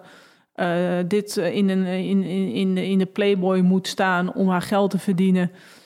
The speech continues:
eh, om te kunnen sporten? En dan denk ik, nee. Nee, ik zou dat niet, eh, ik zou dat, ik, ik zou dat niet willen en ik, eh, nee, liever niet.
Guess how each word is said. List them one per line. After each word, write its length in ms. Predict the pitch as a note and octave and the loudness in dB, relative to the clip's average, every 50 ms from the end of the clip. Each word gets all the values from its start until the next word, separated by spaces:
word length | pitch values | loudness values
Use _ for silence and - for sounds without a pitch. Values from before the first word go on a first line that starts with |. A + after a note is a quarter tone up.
| _ _ _ _ _ | _ _ _ _ _
eh, 440 | - - - F3 E3+ D#3+ E3 F3 F3 - | -10 -6 -4 -4 -4 -2 -2 -4 -4 -4
om 320 | - C3+ A3 A3 G3+ G3+ G3 | -2 0 2 4 4 4 2
te 100 | G#3 G3 | 0 -2
kunnen 260 | - G#3 G3 F#3+ F3+ | 0 0 0 0 -2
sporten? 440 | - - A#3+ B3+ C4+ - A3+ F#3+ F3 | -2 -2 -2 0 0 0 -2 -2 -2
En 100 | E3+ F3 | -2 -2
dan 80 | E3+ | -2
denk 180 | F3 F3+ F#3 F3 | -2 -2 -2 -2
ik, 120 | F#3 F3 | 0 0
nee. 420 | F#3 F#3 F#3 G3+ A#3+ C4 A3 - - - _ _ _ _ _ _ _ _ _ - | 2 2 2 2 2 2 0 0 -4 -10 _ _ _ _ _ _ _ _ _ -4
Nee, 180 | G#3+ F#3+ E3+ | -2 -2 -2
ik 220 | - - - F#3+ - | -2 -4 -8 -8 -4
zou 180 | - G3 F3 | -2 -2 0
dat 120 | F3 F3 E3 | 0 0 0
niet, 240 | F3 F3 E3+ F3 - | 0 0 0 -2 -2
eh, 160 | F3 E3+ D3+ | -2 -2 -2
ik 100 | F#3 - | -4 -4
zou 160 | - G3 F#3 | -2 -2 -2
dat, 160 | F3 F3+ E3+ | -2 -2 -4
ik, 200 | - - F#3+ - | -4 -6 -6 -6
ik 180 | - - G3+ - | -6 -6 -6 -2
zou 140 | - F#3+ F3 | -2 -2 0
dat 100 | F3 E3+ | 2 2
niet 140 | F3+ E3+ | 2 2
willen 240 | F#3+ G#3+ A#3+ A#3+ A3+ | 2 0 0 0 0
en 160 | G3 G3 F#3 | 0 0 -2
ik, 220 | F3 E3 - - - | -4 -6 -6 -6 -4
eh, 340 | F#3 F3 E3+ E3+ E3 E3+ E3+ F3+ F3 F3 - _ _ _ - | -2 -2 0 -2 -2 -4 -4 -6 -8 -10 -14 _ _ _ -4
nee, 220 | G#3+ G3 F3 D#3+ | -2 -2 0 0
liever 300 | E3+ F#3 F#3+ F#3 - - | 2 2 0 0 0 0
niet. 300 | F3+ G3+ A#3+ A#3 - - | 2 2 2 2 0 -6